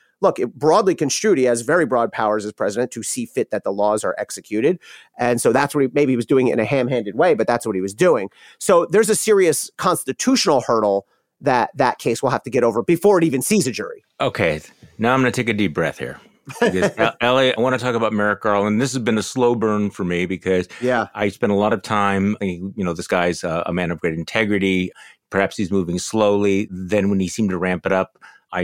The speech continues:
Speaker 2: you know, began to think that, okay, you know, maybe he is gonna grow into this role. He's, he, he's given speeches where he says, you know, "No one is above the law."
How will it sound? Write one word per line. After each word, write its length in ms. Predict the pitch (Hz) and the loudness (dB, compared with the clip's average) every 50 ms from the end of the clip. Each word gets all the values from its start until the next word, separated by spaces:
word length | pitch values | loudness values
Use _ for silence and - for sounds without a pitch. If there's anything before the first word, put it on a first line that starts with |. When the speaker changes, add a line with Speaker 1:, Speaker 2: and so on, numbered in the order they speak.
| 90 92 - - | -4 -6 -6 -6
Speaker 2:
you 80 | 113 | -4
know, 60 | 98 90 | -4 -4
began 260 | 85 90 95 92 90 | -2 -2 -2 -2 -2
to 40 | 85 | -2
think 220 | - - 95 87 | -4 -4 -4 -2
that, 80 | - - | -2 -2
okay, 200 | 87 - - 104 | -2 -2 -2 -2
you 160 | 95 95 95 | 0 0 0
know, 60 | 90 | -2
maybe 460 | 90 92 95 92 90 95 98 98 104 92 | -2 -2 0 0 0 0 0 0 0 0
he 160 | 101 101 101 | 2 2 2
is 100 | 98 92 | 0 0
gonna 180 | - 101 87 | -2 -2 -4
grow 300 | 90 - 92 98 95 98 | -2 0 0 0 2 2
into 140 | 101 92 95 | 2 0 -2
this 200 | 85 87 85 - | -2 -4 -4 0
role. 280 | 113 117 117 117 113 107 | 2 2 4 4 2 2
He's, 320 | 98 90 87 80 - - | 0 -2 -4 -6 -10 -10
he, 180 | - 92 87 80 | -8 -8 -6 -6
he's 220 | 90 92 82 78 | -6 -8 -10 -8
given 240 | - 98 80 87 85 | -10 -10 -8 -8 -10
speeches 480 | - - 135 131 - - 120 101 87 90 | -6 -4 -4 -4 -2 -2 -4 -6 -4 -4
where 100 | 92 85 | -4 -4
he 60 | 85 | -4
says, 280 | - - 95 87 80 | -2 -2 -2 -2 -2
you 60 | 87 82 | -4 -6
know, 60 | 82 | -2
"No 100 | 90 104 | -2 0
one 160 | 117 113 101 | 0 2 0
is 100 | 92 85 | 0 -2
above 260 | 87 80 87 87 82 | -2 -2 -2 -2 -2
the 80 | 87 85 | -2 -2
law." 320 | 85 95 104 104 107 98 | 0 2 2 2 2 0